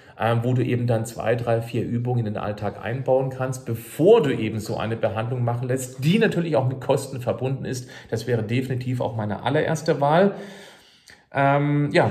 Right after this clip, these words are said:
genau, und, äh, dann haben wir das Thema, glaube ich, soweit behandelt. Du hast also die Möglichkeit, einiges zu tun. Das erste wären diese Kiefergelenksübungen oder auch mal bewusst das Kauen zu beobachten,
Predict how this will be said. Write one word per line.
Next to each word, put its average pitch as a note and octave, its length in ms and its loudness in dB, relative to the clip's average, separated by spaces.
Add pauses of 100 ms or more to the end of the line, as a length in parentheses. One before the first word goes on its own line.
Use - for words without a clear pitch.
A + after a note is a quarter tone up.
genau, C#3 260 6
und, A#2 240 0
äh, B2 120 2
dann B2 340 2
haben C#3 100 2
wir C3+ 60 2
das C3 160 0
Thema, B2+ 240 0
glaube B2+ 260 2
ich, A#2+ 100 0
soweit G#2+ 680 -2 (240)
behandelt. D#3+ 760 2
Du A#2 120 -2
hast C#3+ 160 -4
also C3+ 160 -2
die A#2+ 100 -2
Möglichkeit, C#3 640 -2
einiges A#2 480 0
zu - 100 -8
tun. - 200 -4
Das B2+ 140 -2
erste B2+ 260 -6
wären B2+ 260 0
diese A2+ 240 -2
Kiefergelenksübungen E3 1400 -2
oder - 200 -2
auch A#2 100 0
mal A#2 80 2
bewusst A#2 400 -4
das - 160 -8
Kauen F#3 300 -2
zu E3 180 -2
beobachten, D3 720 -4